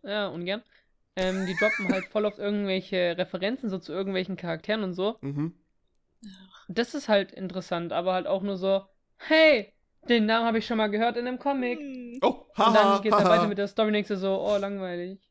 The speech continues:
Speaker 3: Yay.
Speaker 2: Erinnert euch noch an diesen Charakter? Tja, der hat nichts hier damit zu tun.
Speaker 1: <laughs> Aber trotzdem hier der Name. Tschüss.
Speaker 2: Tschüss.
Speaker 3: Woo.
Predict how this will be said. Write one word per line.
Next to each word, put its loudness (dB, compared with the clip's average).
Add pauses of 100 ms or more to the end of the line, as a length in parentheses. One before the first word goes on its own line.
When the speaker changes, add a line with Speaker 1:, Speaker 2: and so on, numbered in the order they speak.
(400)
Speaker 3:
Yay. -8
Speaker 2:
Erinnert 6
euch 6
noch 2
an 2
diesen -4
Charakter? 2
Tja, 4
der 2
hat 0
nichts 2
hier 2
damit 4
zu -6
tun. 2 (420)
Speaker 1:
<laughs> -2 (200)
Aber 2
trotzdem -2
hier 2
der 0
Name. -2
Tschüss. 2
Speaker 2:
Tschüss. 2
Speaker 3:
Woo. 0